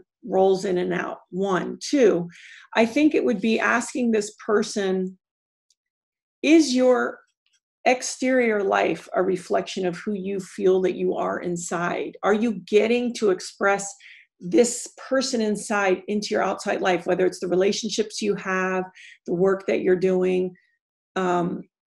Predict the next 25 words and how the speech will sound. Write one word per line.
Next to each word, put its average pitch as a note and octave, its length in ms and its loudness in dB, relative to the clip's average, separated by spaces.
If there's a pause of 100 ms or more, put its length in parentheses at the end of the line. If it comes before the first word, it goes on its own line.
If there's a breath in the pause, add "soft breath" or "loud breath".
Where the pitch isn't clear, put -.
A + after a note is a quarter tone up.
(200)
just C4+ 240 -2
the D4+ 80 0
ways A3 300 2
that - 80 -4
you G#3+ 100 -4
get G#3 180 0
to G#3+ 100 -2
express B3 360 -2
yourself? F#3 380 -6 (360)
And A3+ 160 2
if, - 240 -2
and A#3+ 160 0
people F4 320 4 (160)
have B3 240 -2
the A3 160 0
answer A3+ 280 -4
inside. - 580 -6 (200)
And, A3 300 0 (480 loud breath)
and A#3+ 120 6
then C4+ 120 6
the C4 120 2
other D#4+ 220 4
thing A#3 240 2
would G#3+ 180 0
be G#3 380 2